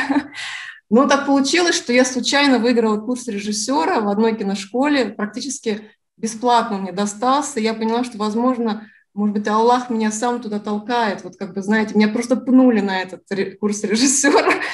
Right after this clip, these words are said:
<laughs> Прям вот силком. Я туда пошла. И вот совершенно недавно у меня было осознание, что в детстве-то я занималась чем? Я организовывала игры для детей.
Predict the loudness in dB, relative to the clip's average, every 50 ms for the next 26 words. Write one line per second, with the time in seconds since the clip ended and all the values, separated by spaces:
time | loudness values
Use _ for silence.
0 | -10 -12 -14 -16 -20 -12 _ 2 4 4 4 4 4 2 0 0 -2 -6 -4 0
1 | 2 2 2 2 0 -2 0 2 4 6 6 6 4 4 4 2 2 0 -2 -2
2 | -2 -2 -2 -2 -4 -4 -4 -4 -2 0 0 0 -2 -4 -8 _ _ _ _ _
3 | _ _ _ _ _ _ _ _ -8 -4 -4 -4 -4 -2 -2 -2 -2 -4 -2 0
4 | 2 2 4 2 2 2 0 2 0 0 0 -2 -4 -2 -2 -4 -4 -4 -6 -6
5 | -6 -8 -8 -8 -4 -2 -2 0 0 0 0 0 -2 -4 -6 -10 -8 -6 -6 -6
6 | -6 -8 -12 _ _ _ _ _ _ _ _ _ _ _ _ _ _ _ _ -20
7 | -20 -20 -20 _ _ _ _ -14 -10 -4 0 0 0 0 -2 -4 -6 -4 0 2
8 | 2 4 4 4 4 4 4 4 4 4 4 2 2 0 -4 -4 -2 0 0 0
9 | -2 -4 -10 -6 -2 2 2 2 2 2 0 0 0 -2 -2 0 0 2 2 2
10 | 0 -2 -4 -4 -4 -6 -8 -10 -12 -6 -6 -2 0 0 2 0 0 0 -2 -4
11 | -4 -4 -8 -8 -6 -4 -2 -2 -2 -4 -6 -12 -18